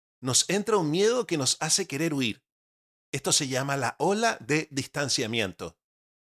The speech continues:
Imagina que de repente la persona que te gustaba mucho empieza a parecerte menos atractiva.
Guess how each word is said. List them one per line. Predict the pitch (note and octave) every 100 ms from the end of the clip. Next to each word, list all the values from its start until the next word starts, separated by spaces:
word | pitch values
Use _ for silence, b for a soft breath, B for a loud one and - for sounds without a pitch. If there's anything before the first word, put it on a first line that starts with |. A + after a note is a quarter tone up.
| _ -
Imagina | D3 C3 - C4 F3
que | -
de | A2
repente | G#2+ F#3+ G#3+ - E2+ F#2+
la | F#2+
persona | G2+ - C3 C#3
que | A#2+
te |
gustaba | G#2 G2+ - A2
mucho | A2 F3+ - F#2 F#2 A2+
empieza | G2+ B2+ A#2+ C3+
a |
parecerte | A#2 G#2 - A#2+ - G#2+
menos | A2+ F#3+ G#3+
atractiva. | E3 B2 A2 A2 E2+ D2+